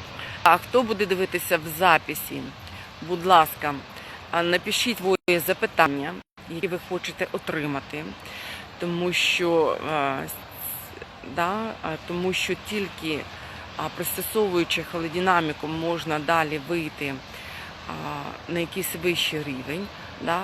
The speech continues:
вашого, по-перше, духовного, ам, реалізації вашого розвитку і плюс фінансового. Тому що де взаємодія, якщо ви, а, духовно розвиваєтеся, ментально щось навчаєте,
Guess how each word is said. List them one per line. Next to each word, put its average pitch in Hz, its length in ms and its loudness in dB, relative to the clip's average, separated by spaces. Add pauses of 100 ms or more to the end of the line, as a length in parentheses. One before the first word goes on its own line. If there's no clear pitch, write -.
(120)
вашого, 156 600 2 (140)
по-перше, 151 420 -4
духовного, 214 760 0 (460)
ам, 160 80 -8 (420)
реалізації 180 960 4
вашого 165 440 -4
розвитку 156 560 -4 (140)
і 151 40 -8
плюс 165 500 -6 (160)
фінансового. 143 640 -4 (100)
Тому 160 220 -6
що 156 240 -2 (680)
де 180 220 8
взаємодія, 170 640 2
якщо 160 380 0 (100)
ви, 151 220 -2 (560)
а, - 40 -6 (440)
духовно 175 520 2
розвиваєтеся, 160 960 2 (440)
ментально 165 760 2
щось - 320 -6
навчаєте, 156 640 0